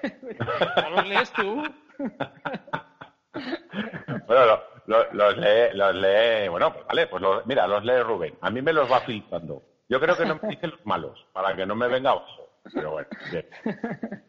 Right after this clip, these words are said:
Speaker 1: Y luego, pues, el canal de Telegram, ¿no? Que el que quiera interactuar con, con todo el grupo de Motos y Más, que somos ya doscientos y pico, pues, en Telegram buscas Motos y Más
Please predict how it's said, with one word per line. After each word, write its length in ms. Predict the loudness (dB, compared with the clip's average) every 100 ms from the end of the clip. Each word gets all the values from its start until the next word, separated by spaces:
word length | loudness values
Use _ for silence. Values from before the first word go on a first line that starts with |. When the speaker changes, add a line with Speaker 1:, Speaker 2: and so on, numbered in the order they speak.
| _ -8 -4 -4 -6 -10 -14 -2
Speaker 1:
Y 160 | 2
luego, 300 | 6 6 4
pues, 160 | 2 -4
el 80 | -6
canal 240 | -4 -4
de 100 | -6
Telegram, 480 | -6 -6 -6 -8 -10
¿no? 240 | -12 -12
Que 80 | -12
el 60 | -10
que 160 | -10
quiera 880 | -8 -4 -4 -4 -4 -6 -8 -10 -12 -14
interactuar 680 | -10 -10 -10 -8 -8 -8
con, 600 | -10 -12 -12 -14 -16 -20 -20 _
con 180 | -12 -8
todo 120 | -6
el 80 | -6
grupo 280 | -8 -8 -6
de 80 | -6
Motos 320 | -8 -12 -10
y 40 |
Más, 240 | -6 -6 -6
que 80 | -10
somos 280 | -10 -8
ya 100 | -6
doscientos 460 | -6 -6 -10 -12 -12
y 60 | -10
pico, 420 | -10 -4 -6 -4
pues, 300 | -8 -10 -14
en 120 | -12 -8
Telegram 460 | -6 -4 -4 -6
buscas 300 | -8 -12 -10
Motos 240 | -10 -10 -8
y 80 | -6
Más 300 | -6 -8